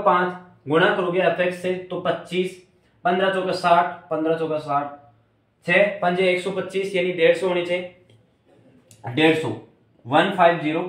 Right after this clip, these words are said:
पैंतीस चौके सत्तर, एक सौ चालीस। अब यहाँ आपके पास F X का मान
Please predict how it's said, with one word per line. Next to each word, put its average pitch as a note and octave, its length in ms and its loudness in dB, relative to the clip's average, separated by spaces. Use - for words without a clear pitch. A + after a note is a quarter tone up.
पैंतीस G3+ 340 2
चौके F#3+ 200 0
सत्तर, F3+ 320 -4
एक F3+ 140 -4
सौ F#3 140 -6
चालीस। F3+ 480 2
अब E3+ 200 4
यहाँ E3+ 260 0
आपके D#3+ 320 4
पास E3 420 4
F D3+ 160 -2
X F3+ 220 -4
का F3 120 -2
मान D#3+ 220 -2